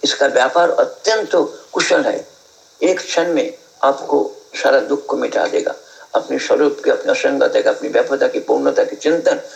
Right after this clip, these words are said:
संसार के हर प्रकार के दुख से आपको ऊपर कर देगा। इसलिए मन ये इंद्रियों के विषय में रमन करने का जो तुम्हारा स्वभाव है,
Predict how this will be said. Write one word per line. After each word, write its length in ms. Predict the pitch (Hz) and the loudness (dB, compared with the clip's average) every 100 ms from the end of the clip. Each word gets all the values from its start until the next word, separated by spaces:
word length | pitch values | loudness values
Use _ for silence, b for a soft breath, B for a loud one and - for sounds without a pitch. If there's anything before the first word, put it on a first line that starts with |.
| B - | B -8
संसार 400 | - 285 - 139 | -4 -4 -2 -4
के 140 | - | -2
हर 280 | - - 156 | -2 0 0
प्रकार 320 | - - - | -2 -4 -2
के 160 | - 107 | -4 -4
दुख 220 | 113 - | -2 -2
से 240 | 101 - - | -4 -4 -6
आपको 260 | - - | -6 -8
ऊपर 160 | - - | -6 -8
कर 280 | - - - | -12 -16 -16
देगा। 200 | - - _ _ - - - _ | -18 -20 _ _ -20 -20 -20 _
इसलिए 440 | - - - 381 427 B B - | -18 -8 -2 0 -2 B B -8
मन 300 | - 180 175 - B B - | 0 2 2 -2 B B -8
ये 200 | 135 139 | -2 0
इंद्रियों 600 | - 143 147 156 175 170 | 0 0 -2 -2 0 0
के 140 | - 151 | 0 -2
विषय 380 | 135 - 147 | -2 -2 -2
में 120 | 143 131 | 0 2
रमन 320 | 131 143 139 | 2 2 0
करने 360 | 143 - - | 0 0 0
का 120 | - 147 | -2 -2
जो 100 | - | -2
तुम्हारा 320 | - 113 104 | 0 2 2
स्वभाव 520 | - - 135 151 151 | 0 0 2 2 4
है, 220 | 180 - | 2 -2